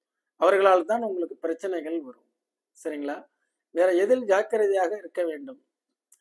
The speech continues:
கணவன் மனைவி ஒற்றுமை. உங்களை பொறுத்த வரைக்கும் நான் இப்படித்தான் அப்படிங்கிறத வெளிப்படைத்தன்மையோட சொல்லிடணும். அதிகமாக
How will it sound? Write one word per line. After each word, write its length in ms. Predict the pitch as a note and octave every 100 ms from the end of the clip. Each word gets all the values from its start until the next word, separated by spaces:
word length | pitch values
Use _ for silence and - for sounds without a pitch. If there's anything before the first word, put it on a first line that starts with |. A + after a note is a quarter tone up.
| _ _
கணவன் 360 | - G3 A#3 A3+
மனைவி 320 | G3+ F#3 G3
ஒற்றுமை. 520 | F3+ D#3 - F3 D3 G#3 _ _ _ _ -
உங்களை 280 | E3+ A3 A3+
பொறுத்த 320 | A3 F#3+ F#3+
வரைக்கும் 420 | F#3+ E3 C#3+ F#3+ A3
நான் 180 | F3
இப்படித்தான் 560 | D3+ - D#3 - D3+ D3 A#2+ _ _ _ _ _ _ _ _ _ _ -
அப்படிங்கிறத 560 | E3 G3+ G#3 F3+ D#3 F#3
வெளிப்படைத்தன்மையோட 920 | F3+ F#3 A3+ A#3+ A3 G#3 F#3 E3 D3+ D3
சொல்லிடணும். 580 | - G3 G3 E3+ A#3 _ _ _ _ _ _ -
அதிகமாக 460 | E3+ G#3 G#3+ F#3